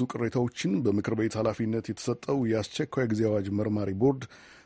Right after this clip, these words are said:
በትኩረት ሊከታተል እንደሚገባም ተናግረዋል። በታሳሪዎቹ የቅሬታ ደብዳቤ ላይ ከቦርዱና ከመንግስት አካላት አስተያየትና ምላሽ ለማግኘት ያደረግነው ጥረት አልተሳካም። የዚህን ጉዳይ ዝርዝር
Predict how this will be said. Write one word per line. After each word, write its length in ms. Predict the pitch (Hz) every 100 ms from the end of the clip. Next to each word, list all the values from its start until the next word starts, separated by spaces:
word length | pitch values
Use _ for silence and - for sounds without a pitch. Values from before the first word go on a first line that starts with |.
| -
በትኩረት 680 | 139 143 139 151 - 147 147
ሊከታተል 600 | 127 131 127 123 117 120
እንደሚገባም 760 | 110 101 98 101 101 95 95 98
ተናግረዋል። 480 | 95 90 87 - - _ - - - _ 127
በታሳሪዎቹ 720 | 147 143 139 147 147 139 -
የቅሬታ 400 | 151 - 123 123 113
ደብዳቤ 380 | 110 104 95 101
ላይ 140 | 110 180
ከቦርዱና 640 | - 110 101 117 107 104 104 101
ከመንግስት 400 | 107 107 107 110
አካላት 360 | 104 117 123 107
አስተያየትና 520 | 101 107 107 107 101
ምላሽ 340 | 101 101 127 - - - - -
ለማግኘት 520 | 117 120 120 120 117
ያደረግነው 600 | 110 104 104 104 104 101
ጥረት 260 | - 104 98
አልተሳካም። 680 | 92 - 110 101 127 165 131
የዚህን 280 | 95 98
ጉዳይ 240 | 98 92 90
ዝርዝር 360 | 107 113 131